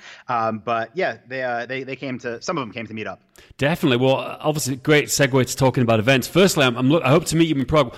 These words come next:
Speaker 2: When, when are you gonna be in Prague? Obviously, 'cause I, I, I live here, and I'm, but I, I do
Speaker 1: Yeah.
Speaker 2: travel quite a bit. But when are you gonna be, gonna, gonna be here?
Speaker 1: So the actual event is September fifth, sixth, and seventh,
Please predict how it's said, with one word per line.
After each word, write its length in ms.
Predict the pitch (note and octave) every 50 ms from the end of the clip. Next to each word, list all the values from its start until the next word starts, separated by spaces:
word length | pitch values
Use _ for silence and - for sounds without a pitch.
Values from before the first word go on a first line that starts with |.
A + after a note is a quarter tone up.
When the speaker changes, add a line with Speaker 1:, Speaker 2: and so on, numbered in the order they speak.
| - -
Speaker 2:
When, 220 | C#3+ D#3 E3+ D3+
when 100 | D#3+ F3
are 60 | G3+
you 80 | A3+ A#3
gonna 140 | A3 G#3 F#3
be 100 | E3 F3+
in 80 | F3
Prague? 320 | F3+ - E3 E3+ E3 C3 A2+
Obviously, 260 | A2+ A#2 - - A#2
'cause 80 | - -
I, 120 | A#2+ A#2
I, 100 | G2 B2
I 220 | B2 B2+ A#2+ A#2+ C3
live 180 | B2+ C3 C3
here, 120 | C3 C3 A#2+
and 160 | A2 A2 A2+
I'm, 80 | A2 G2+ - -
but 120 | G#2+ A2+ A2+
I, 200 | A#2+ B2+ B2+ A#2+
I 40 | B2+
do 80 | D3
Speaker 1:
Yeah. 40 | C#3
Speaker 2:
travel 280 | - D3+ C3+ C3+ C#3+ C#3
quite 160 | - B2+ A2
a 40 | G2+
bit. 140 | G2 G2+
But 120 | G2 G#2+ G#2
when 140 | A2 A#2+ B2+
are 20 |
you 120 | C3+ C3+ C3
gonna 180 | B2 C3 B2+
be, 340 | A2+ A#2+ B2 A#2+ A#2+ A#2+ A#2
gonna, 180 | A#2 A2 A#2+ A#2
gonna 160 | G#2+ A#2+ A#2+
be 80 | A2+ A2
here? 180 | G#2+ B2 B2+ - - - _ _ _ _ _ _ _ _ -
Speaker 1:
So 160 | - - D#3+
the 140 | D3 D3 D#3+
actual 440 | D3+ E3+ - - - F#3+ F#3 F3 D#3
event 440 | C#3+ B2+ A2 C3 C3 C#3 C#3+ C#3 - -
is 180 | C3+ C3 A#2+ -
September 480 | C#3 C3 - - C#3+ C#3 C3+ C3 B2
fifth, 400 | A#2 - _ - C#3+ B2+ - -
sixth, 300 | - - - C3 - -
and 120 | B2 A2 G2+
seventh, 460 | - B2 A#2+ B2 D#3 D#3 D3+ D3